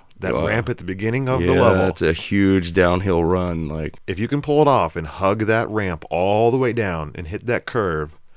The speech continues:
Speaker 1: it is the most satisfying jump in the game.
Speaker 2: you blast into outer space.
Speaker 1: Yeah, all the way through the Starlight Zone.
Speaker 2: Pretty much. It's a pretty open level, too, and, uh, not too tough, so.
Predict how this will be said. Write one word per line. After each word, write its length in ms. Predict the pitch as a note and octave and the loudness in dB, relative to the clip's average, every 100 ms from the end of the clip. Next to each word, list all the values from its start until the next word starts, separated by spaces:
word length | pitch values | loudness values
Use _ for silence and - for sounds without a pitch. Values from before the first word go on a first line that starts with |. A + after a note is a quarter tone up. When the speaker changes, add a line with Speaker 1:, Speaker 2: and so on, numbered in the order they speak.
| - | 2
Speaker 1:
it 160 | A2+ | 4
is 220 | G#2+ F#2+ E2 | 4 0 -4
the 340 | F#2+ G#2+ G#2+ | -6 -6 -6
most 320 | F#2+ F2 F2 | -4 -4 -4
satisfying 560 | - E2+ E2 - E2 E2 | -6 -6 -6 -8 -8 -8
jump 360 | D#2 D#2 D2+ - | -8 -8 -8 -14
in 160 | - D#2+ | -10 -10
the 80 | D2 | -10
game. 360 | A1 G1+ - - | -12 -14 -16 -14
Speaker 2:
you 100 | G2 | -10
blast 400 | F2+ F2+ F2+ - | -2 2 2 2
into 180 | D#2+ D2+ | 0 0
outer 260 | B1+ D2+ - | 0 -2 -4
space. 500 | - B1+ G1+ - - - - - | -4 -2 -2 -4 -10 -18 -20 -12
Speaker 1:
Yeah, 320 | E2+ D2+ C#2 - - - | -6 -6 -6 -12 -20 -2
all 120 | G2+ G2 | 0 2
the 80 | |
way 140 | F#2+ F#2+ | 2 -2
through 240 | - F2+ | -4 -4
the 80 | F2 | -4
Starlight 480 | - D#2 C#2+ C2+ A#1+ | -6 -6 -6 -8 -12
Zone. 360 | C2+ C2+ A1+ - - | -12 -14 -14 -20 -8
Speaker 2:
Pretty 200 | B2 G#2+ | -4 -2
much. 380 | F2+ F#2+ E2 D2 | 0 -2 -2 -8
It's 180 | - | -4
a 100 | E2+ | -4
pretty 320 | D#2+ - D#3+ B2+ | -2 0 2 2
open 340 | B2+ C3+ A#2+ | 2 0 0
level, 280 | A2+ B2 A#2+ | 2 2 0
too, 400 | - A#2 A#2 B2 | 0 -2 0 0
and, 340 | F#2 F2 E2+ - | -2 -4 -8 -8
uh, 300 | F2+ F2+ F2+ - _ - | -4 -4 -6 -10 _ -8
not 220 | G#2 - | -6 -4
too 140 | A2+ | -6
tough, 340 | - F#2 G2+ - | -2 0 0 -4
so. 340 | - E2 E2 | -4 -2 -4